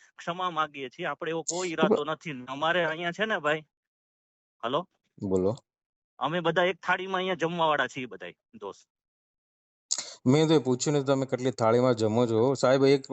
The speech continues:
Speaker 2: already જે વસ્તુ અને ચર્ચા ઉપર ચાલી
Speaker 1: અરે
Speaker 2: રહેલી
Speaker 1: પણ
Speaker 2: છે
Speaker 1: એ
Speaker 2: આખી
Speaker 1: અમે કોઈ,
Speaker 2: ઝુંબેશ,
Speaker 1: આ ઈ વાત
Speaker 2: અને
Speaker 1: તમારી બરોબર
Speaker 2: ત્યારે
Speaker 1: છે.
Speaker 2: તમે
Speaker 1: અમે
Speaker 2: પાછા
Speaker 1: કોઈને,
Speaker 2: બીજી વાર એક ને એક વસ્તુ
Speaker 1: અરે
Speaker 2: તમે
Speaker 1: અમારે
Speaker 2: રિપીટ કરો છો.
Speaker 1: હું તમને બીજા વીડિયો મોકલું,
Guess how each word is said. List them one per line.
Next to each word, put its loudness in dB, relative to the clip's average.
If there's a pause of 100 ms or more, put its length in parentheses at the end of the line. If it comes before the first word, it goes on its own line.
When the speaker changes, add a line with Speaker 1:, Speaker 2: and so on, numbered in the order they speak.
Speaker 2:
already 4
જે 2
વસ્તુ 2
અને 4
ચર્ચા 0
ઉપર 0
ચાલી 4
Speaker 1:
અરે 6
Speaker 2:
રહેલી 6
Speaker 1:
પણ 6
Speaker 2:
છે 2
Speaker 1:
એ 6
Speaker 2:
આખી 6
Speaker 1:
અમે 0
કોઈ, 2
Speaker 2:
ઝુંબેશ, -2
Speaker 1:
આ 6
ઈ -6
વાત 2
Speaker 2:
અને -10
Speaker 1:
તમારી 4
બરોબર -4
Speaker 2:
ત્યારે 6
Speaker 1:
છે. 6
Speaker 2:
તમે 4
Speaker 1:
અમે 4
Speaker 2:
પાછા 4
Speaker 1:
કોઈને, 4
Speaker 2:
બીજી 2
વાર 6
એક 0
ને 2
એક 0
વસ્તુ 2
Speaker 1:
અરે 2
Speaker 2:
તમે 8
Speaker 1:
અમારે 6
Speaker 2:
રિપીટ 0
કરો 4
છો. -4 (640)
Speaker 1:
હું -4
તમને -2
બીજા 2
વીડિયો 0
મોકલું, -6